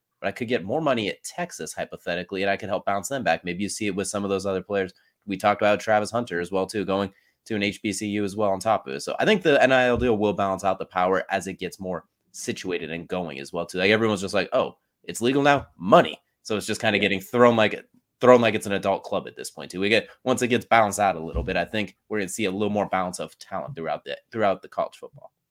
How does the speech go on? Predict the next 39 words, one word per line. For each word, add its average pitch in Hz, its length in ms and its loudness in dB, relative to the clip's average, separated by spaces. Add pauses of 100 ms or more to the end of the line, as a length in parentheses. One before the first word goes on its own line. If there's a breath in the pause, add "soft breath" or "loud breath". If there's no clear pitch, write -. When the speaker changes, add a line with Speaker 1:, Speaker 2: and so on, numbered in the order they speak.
(180)
Speaker 2:
Yeah, 208 140 0
and 165 80 4
you 147 80 4
have, 127 200 0
now 135 120 4
you 135 100 6
have 110 140 4
states 120 320 2
that 113 100 2
are 104 220 4
fully 117 400 2
on, 101 200 -2
like, 107 200 -2
their 110 160 4
full 117 240 2
implication 107 520 -2
of 101 120 -2
N 104 160 0
I 104 100 2
L 107 220 0
is 98 160 -8 (400 soft breath)
has 98 120 -6
come 113 140 2
into 104 100 0
play, 107 140 4
Florida 110 320 4
being 104 220 0
one 101 120 0
of 104 80 -2
those 104 320 0 (480 soft breath)
now 104 180 6
with 104 120 4
its - 140 0
full, 107 420 2
full, 107 160 2
like, 98 140 0
implication 101 500 -2
of 104 120 -2
everything. 107 440 -2